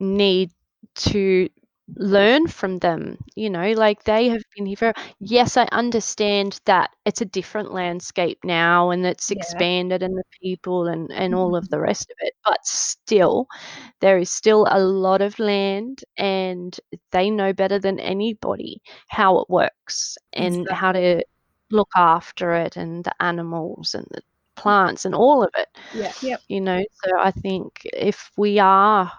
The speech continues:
Speaker 1: to be successful in this country, really, we need to work together and
Speaker 2: Yeah. Yeah.
Speaker 3: Yeah.
Speaker 1: learn from each other, I guess. So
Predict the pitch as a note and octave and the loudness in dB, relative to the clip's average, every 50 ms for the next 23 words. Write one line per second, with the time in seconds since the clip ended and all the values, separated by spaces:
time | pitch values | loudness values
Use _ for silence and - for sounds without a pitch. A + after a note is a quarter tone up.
0 | - _ _ _ - - - - G3 F#3 F3+ F3 F3 F3 F3 F3 F3 - - - | -20 _ _ _ -10 -6 -2 -2 -2 0 -2 -2 -4 -4 -6 -8 -10 -12 -20 -20
1 | _ _ _ _ _ _ _ _ - F#3+ F#3 - - - - - - - - F3+ | _ _ _ _ _ _ _ _ -2 -2 -2 -2 -4 -6 -6 -6 -6 -4 -2 -2
2 | F3+ - - - - F#3+ F3+ F3 F3 E3+ F3+ F#3 _ _ _ _ _ _ _ _ | -2 -2 -6 -4 -2 0 0 0 0 -2 -4 -8 _ _ _ _ _ _ _ _
3 | _ _ - - - _ - F3 _ _ - - - - - - - G#3 G3 F#3 | _ _ -20 -20 -20 _ -20 -20 _ _ -18 -16 -16 -16 -12 -6 -4 -2 -2 -2
4 | F3+ F3 E3+ E3 D3+ - - A#3 D4+ G4+ - - F#3 F3 E3+ G#3 G3 C4+ D#4 A#3+ | -2 -4 -4 -6 -6 -2 -2 0 0 0 0 0 -2 0 -2 0 2 2 4 4
5 | - - G3 A#3+ - - - - - - - - - G#3 G3+ G3+ G3+ F#3 - _ | 4 2 -2 -4 -6 -10 -18 -20 -20 -20 -14 -8 -6 -4 -2 -2 -4 -6 -8 _
6 | - F#3 F#3+ F3+ E3 - - - G3+ - D#3+ E3 - - - - - D#3+ - - | -6 -4 -2 -2 -2 -4 -8 -8 -4 -2 -2 -2 -2 -4 -8 -10 -10 -12 -10 -8
7 | F3+ F#3+ F3+ F3+ - - G2+ F#3 - - - - - - - - - - _ _ | -6 -6 -4 -4 -4 -4 -4 -4 -6 -6 -8 -8 -12 -14 -14 -16 -20 -20 _ _
8 | _ - C#4+ C4 - - A3+ G#3+ - G#3 G3+ F#3+ - - F#3 F#3+ F#3 G3+ A#3+ - | _ -14 -14 -12 -12 -12 -14 -14 -12 -10 -10 -8 -6 -2 -2 0 0 -2 -4 -6
9 | - - - F#3+ F3+ E3+ - _ _ - F3 E3+ F#3 - F2 - - - - - | -10 -14 -12 -10 -10 -10 -12 _ _ -10 -8 -6 -4 -4 -4 -6 -6 -8 -8 -8
10 | - - - - - - - - - - | -8 -8 -8 -10 -14 -16 -18 -16 -14 -14